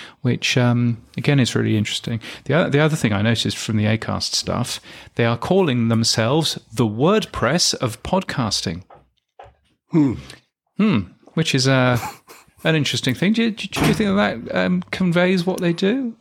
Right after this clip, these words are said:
Speaker 1: the WordPress
Speaker 2: Uh,
Speaker 1: of podcasting?
Speaker 2: <laughs> It just made me stop and think, but that's about the only thing it did do.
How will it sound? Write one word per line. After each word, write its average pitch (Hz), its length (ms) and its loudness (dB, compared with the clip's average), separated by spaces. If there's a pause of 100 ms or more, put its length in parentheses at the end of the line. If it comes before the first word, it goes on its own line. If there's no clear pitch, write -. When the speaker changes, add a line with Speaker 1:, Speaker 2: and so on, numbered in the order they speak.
Speaker 1:
the 175 80 -2
WordPress 147 500 2
Speaker 2:
Uh, 110 40 2
Speaker 1:
of - 80 -4
podcasting? 226 640 -4
Speaker 2:
<laughs> - 40 -20 (380)
It 98 160 -6
just 95 140 -2
made 95 180 2
me 92 80 0
stop - 280 0
and 87 140 -4
think, 98 460 0
but 95 60 0
that's 92 200 0
about 92 220 0
the 101 140 2
only 92 160 2
thing 95 180 0
it 73 140 -4
did 98 280 0
do. 85 260 -2